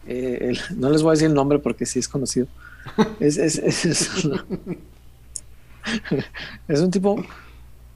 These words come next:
Speaker 1: exageradamente mandilón, extraordinariamente, el más que yo conozco probablemente.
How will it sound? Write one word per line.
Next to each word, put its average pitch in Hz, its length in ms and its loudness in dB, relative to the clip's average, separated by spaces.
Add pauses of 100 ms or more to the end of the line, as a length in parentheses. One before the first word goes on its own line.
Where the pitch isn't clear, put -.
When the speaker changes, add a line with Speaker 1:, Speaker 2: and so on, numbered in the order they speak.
Speaker 1:
exageradamente 214 1080 0
mandilón, 143 480 -10
extraordinariamente, 220 1200 4
el 156 120 4
más 190 300 0
que 202 140 0
yo 190 140 0
conozco 185 420 -6
probablemente. 151 640 -2